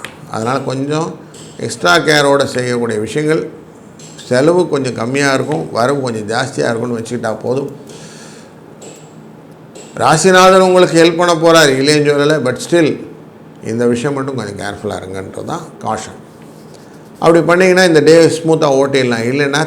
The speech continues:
தேவையில்லாம கட்டுப்போட்டு கையில இருக்கும். மூன்று ஐந்து என்ற அதிர்ஷ்ட எண்ணை பயன்படுத்துவதும், பிரதோஷ காலத்திலே பிரதோஷ மூர்த்தியை சிவபெருமானை வழிபடுவதும் நல்ல ஒரு பலனை தரும். வாழ்க வளத்துடன். வணக்கம் கன்னிராசி அன்பர்களே, இன்றைக்கு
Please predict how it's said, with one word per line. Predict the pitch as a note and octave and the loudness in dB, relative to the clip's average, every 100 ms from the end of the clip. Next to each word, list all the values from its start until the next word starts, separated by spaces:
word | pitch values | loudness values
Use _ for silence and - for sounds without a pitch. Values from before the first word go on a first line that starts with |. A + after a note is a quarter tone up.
| D3+ | 0
தேவையில்லாம | C3 C3 A#2+ A#2+ C3+ A2+ | 0 0 -2 -2 -2 -4
கட்டுப்போட்டு | A2 A2 G#2+ - | -4 -6 -8 -6
கையில | G#2 G#2 G2 | -6 -4 -6
இருக்கும். | - - - - - - - - - - B2 | -8 -18 -18 -20 -20 -20 -20 -20 -20 -14 0
மூன்று | C#3 E3+ F3 F3 | 4 4 4 4
ஐந்து | C#3+ D#3 D#3+ E3 C#3+ | 4 2 4 4 4
என்ற | B2+ A#2+ | 0 0
அதிர்ஷ்ட | C3+ - C#3 A#2 | -2 -2 -2 -2
எண்ணை | G#2+ G2+ | -4 -6
பயன்படுத்துவதும், | A2+ C3 C3+ C3 C#3 C#3 D3+ D3 | -4 -2 -2 0 0 2 0 -2
பிரதோஷ | A#2 B2+ D3+ D3+ | -2 0 0 0
காலத்திலே | C3 A#2 A2 A2 G#2 | 0 -2 -2 -6 -6
பிரதோஷ | G2+ A2+ C#3+ C#3+ B2 | -4 -2 -2 -4 -6
மூர்த்தியை | A#2 - G#2 G2+ | -6 -8 -8 -6
சிவபெருமானை | A#2+ C#3 C3+ C3 A#2+ G#2+ F#2 | -6 -4 -2 -4 -4 -6 -6
வழிபடுவதும் | G#2+ C3+ C3+ C3+ C#3 D3 - - - - - - | -4 -2 0 0 0 -2 -10 -18 -20 -20 -18 -6
நல்ல | C3 D3+ C#3+ A2+ | -2 0 0 -2
ஒரு | A2+ - A#2 | -4 -6 -8
பலனை | G#2+ G#2+ G#2+ A2 | -8 -8 -10 -8
தரும். | A2+ A#2+ C3 C3 - - B2 | -6 -6 -8 -14 -16 -8 -2
வாழ்க | C#3 E3+ F3 A#3 - - | 0 0 -2 -6 -8 -10
வளத்துடன். | B2 A2+ - - - - B2 | -10 -10 -12 -12 -16 -4 0
வணக்கம் | D3 D#3+ D3+ C#3 | 2 2 2 2
கன்னிராசி | C3 C3+ C3 B2 A#2 | 2 4 4 2 0
அன்பர்களே, | A2+ A2 A2 G#2+ E2+ G#2 - - - - - - - - A2+ | 0 0 2 0 -2 -6 -12 -18 -20 -20 -20 -20 -20 -10 -6
இன்றைக்கு | A#2+ C3+ C3+ C3+ D#3+ | -4 -2 -4 -2 -4